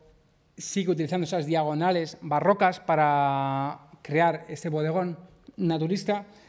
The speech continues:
Y hay una frase que me gusta mucho a mí, que define Pons cuando visita el convento de las capuchinas en Toledo y ve un apostolado atribuido a Tristán y que dice así: "De bellos partidos y verdaderas expresiones, conforme practicó el célebre Tristán".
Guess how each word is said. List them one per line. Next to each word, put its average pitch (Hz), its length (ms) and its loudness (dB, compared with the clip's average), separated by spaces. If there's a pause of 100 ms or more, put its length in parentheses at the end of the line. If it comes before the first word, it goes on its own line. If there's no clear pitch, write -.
(240)
Y 156 80 2
hay 170 140 6
una 185 800 4
frase 190 600 -2 (320)
que 151 100 -4
me 147 100 0
gusta 165 260 -2
mucho 175 220 -2
a - 20 0
mí, 190 140 0
que 151 340 0
define 175 500 0
Pons 196 460 2 (140)
cuando 156 200 -2
visita 165 520 0
el 160 240 -6
convento 156 480 -2
de 165 40 -2
las 160 100 -6
capuchinas 160 440 -6
en 175 80 -4
Toledo 190 380 -2 (400)
y 156 80 -4
ve 160 80 0
un 175 60 2
apostolado 180 560 -2 (100)
atribuido 165 240 -4
a 165 60 -4
Tristán 190 380 -4
y 160 100 -8
que 160 80 -6
dice 160 180 -4
así: 139 280 -4 (520)
"De 147 120 2
bellos 180 280 2
partidos 208 640 -4
y 156 100 0
verdaderas 156 380 -2
expresiones, 147 800 -4
conforme 147 340 -2
practicó 147 400 -2
el 165 80 0
célebre 175 360 0
Tristán". 139 640 -6